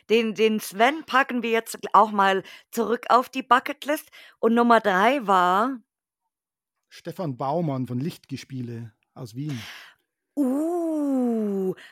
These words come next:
Speaker 1: habe ich schon auf meiner Bucketlist tatsächlich,
Speaker 2: Mhm.
Speaker 1: weil ich weiß gar nicht, wie ich drauf gekommen bin. Ich glaube, über, über meine, äh, hier Kussi an euch, über Broken Window Theory, kann das sein?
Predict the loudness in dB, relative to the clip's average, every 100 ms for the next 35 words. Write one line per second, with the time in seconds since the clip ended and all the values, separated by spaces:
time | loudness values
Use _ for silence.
0 | -12 2 4 4 0 -2 2 2 4 2
1 | 2 2 2 2 4 4 4 -4 -6 -8
2 | -6 -6 -8 -4 -4 -2 0 0 0 -10
3 | -12 -8 -4 -6 -8 2 4 6 2 -2
4 | -6 -4 -4 -6 -8 -4 -4 -4 -6 -6
5 | -4 -4 -6 -8 -8 -6 -6 -4 -4 -4
6 | -8 -20 -20 _ _ _ _ _ _ _
7 | _ _ _ 2 4 4 -2 -4 -4 -4
8 | -6 -10 -12 -12 -8 -4 -2 -4 -4 -4
9 | -4 -4 -6 -6 -6 -8 -6 -8 -8 -10
10 | _ _ _ -4 -2 -2 -6 -8 -6 -8
11 | -4 2 2 2 0 0 -2 -8 -10 -2
12 | 0 0 0 -2 -2 -6 -8 -6 -4 -6
13 | -6 -10 -8 -8 -10 -12 -10 -12 -8 -6
14 | -6 -8 -12 -18